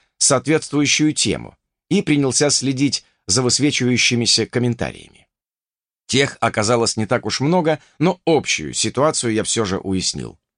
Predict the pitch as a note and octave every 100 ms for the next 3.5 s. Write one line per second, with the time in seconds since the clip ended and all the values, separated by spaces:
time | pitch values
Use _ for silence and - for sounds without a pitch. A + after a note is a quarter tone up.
0 | _ _ _ _ - B2+ B2+ E3+ G3+ -
1 | - E3 D#3 D3+ D#3 E3+ D#3+ - D#3+ D#3+
2 | E3 G2 D2 - - - _ _ _ _
3 | - C3+ F#3+ D2+